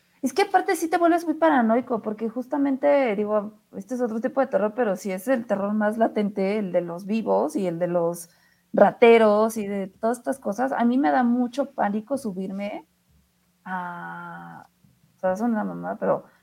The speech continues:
no me gusta subirme a auto-, a microbuses ni a nada de eso, porque todo el tiempo voy así de, "Se va a subir alguien, se va a subir". Nunca me ha tocado, gracias al cielo,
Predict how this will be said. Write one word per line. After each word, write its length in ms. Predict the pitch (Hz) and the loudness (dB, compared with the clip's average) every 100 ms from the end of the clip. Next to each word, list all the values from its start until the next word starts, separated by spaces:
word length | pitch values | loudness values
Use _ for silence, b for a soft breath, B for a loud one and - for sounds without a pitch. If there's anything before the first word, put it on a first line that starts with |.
| - | 0
no 200 | 214 220 | 4 6
me 100 | 240 | 6
gusta 260 | 247 240 254 | 4 0 -4
subirme 340 | 240 196 196 220 | -2 -2 0 -2
a 20 | |
auto-, 280 | 214 175 - | -2 -4 -2
a 40 | |
microbuses 580 | 185 175 175 180 196 208 | -4 0 0 0 -4 -4
ni 80 | 202 | -2
a 40 | |
nada 240 | 175 185 180 | -2 -2 -2
de 60 | 190 | -4
eso, 140 | 208 | -8
porque 440 | 202 - 185 - _ - | -10 -8 -8 -10 _ 2
todo 120 | 240 | 4
el 60 | 233 | 4
tiempo 200 | 233 226 | 0 -2
voy 160 | 220 | -2
así 220 | 208 214 214 | -2 -4 -6
de, 180 | 202 - | -6 -6
"Se 80 | 202 | -4
va 60 | 208 | -2
a 20 | |
subir 220 | 220 208 | -2 0
alguien, 320 | 190 196 180 - | 0 -2 -8 -6
se 120 | - | 6
va 80 | 202 | 6
a 40 | |
subir". 260 | 202 214 208 | 6 -2 -2
Nunca 200 | 214 226 | 0 2
me 80 | 240 | 2
ha 40 | 226 | 0
tocado, 320 | 208 190 190 | 2 4 4
gracias 220 | - - | 0 -8
al 80 | 160 | -10
cielo, 320 | 180 196 - | -6 -4 -6